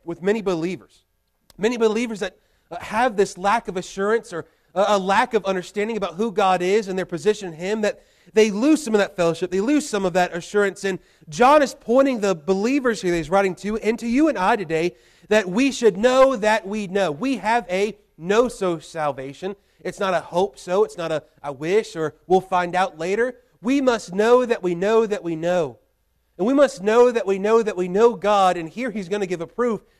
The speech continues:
And the proof that we know that we know that we know God is that we obey him. We trust him. We follow him. We not know all about him,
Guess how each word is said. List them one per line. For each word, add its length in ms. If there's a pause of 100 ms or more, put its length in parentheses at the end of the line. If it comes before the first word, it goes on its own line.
(180)
And 120
the 60
proof 400
that 180
we 140
know 260
that 160
we 100
know 220
that 140
we 80
know 220
God 360 (380)
is 580 (200)
that 440
we 400
obey 580
him. 420 (800)
We 120
trust 480
him. 80 (600)
We 120
follow 440
him. 240
We 360 (340)
not 360
know 240
all 300
about 540
him, 300